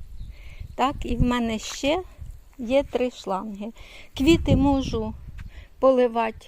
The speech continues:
е, шланги вручну, а тут включила, за пару годин воно нальє. Зараз непоганий тиск.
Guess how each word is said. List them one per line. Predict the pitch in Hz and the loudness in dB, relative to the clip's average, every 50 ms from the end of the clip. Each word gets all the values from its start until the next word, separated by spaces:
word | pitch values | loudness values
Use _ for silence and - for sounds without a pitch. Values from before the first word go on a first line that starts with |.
| - - - - - _ - - | -20 -20 -20 -20 -20 _ -20 -18
е, | 262 285 294 - - - - - - 240 - - 226 - - - - _ - - - | -16 -16 -16 -18 -20 -20 -18 -14 -12 -10 -10 -10 -12 -12 -16 -18 -20 _ -20 -20 -20
шланги | - - - - - 320 359 392 403 349 330 339 349 339 330 - | -18 -16 -14 -6 -2 0 0 0 0 -2 -4 -6 -6 -8 -10 -14
вручну, | 320 294 320 302 311 302 - - - - 294 294 294 294 - - - - - - - - - - - - - - - - | -10 -8 -4 -4 -4 -4 -4 -6 -4 -2 0 0 0 -2 -4 -10 -20 -20 -20 -20 -20 -20 -20 -20 -20 -20 -20 -20 -20 -8
а | - 277 277 | -6 -6 -4
тут | - - 359 330 - | -2 -4 -4 -6 -6
включила, | - - - 285 277 294 277 - - 330 311 320 311 294 226 208 226 233 - - - - - - - - - - - - - - - - - | -10 -6 -2 -2 0 0 -2 -2 -2 -2 -2 0 0 0 0 0 -2 -2 -6 -12 -14 -16 -16 -16 -18 -20 -20 -20 -20 -20 -18 -18 -18 -16 -2
за | 240 262 254 | 2 4 4
пару | 247 - 277 254 254 254 247 | 4 4 4 4 4 2 0
годин | 226 254 240 226 247 320 320 269 | 0 0 0 0 0 2 2 0
воно | 202 226 233 240 247 | 0 -2 -2 -2 -2
нальє. | 247 233 214 208 196 180 180 185 - 170 175 202 202 - - - _ - - 339 - - - - | -2 -2 -2 -2 -4 -6 -8 -10 -12 -12 -12 -14 -14 -18 -20 -20 _ -20 -20 -20 -20 -18 -16 -8
Зараз | 233 240 285 302 294 277 262 - | 0 2 4 4 4 2 0 0
непоганий | 262 262 254 - 247 220 208 214 208 214 214 202 208 214 202 - - - - - - - | 0 -2 0 -2 -4 -4 -2 -2 -4 -4 -4 -6 -8 -8 -10 -12 -16 -20 -20 -20 -6 -2
тиск. | 285 311 330 - - - - - | -2 -2 -2 -4 -8 -14 -18 -20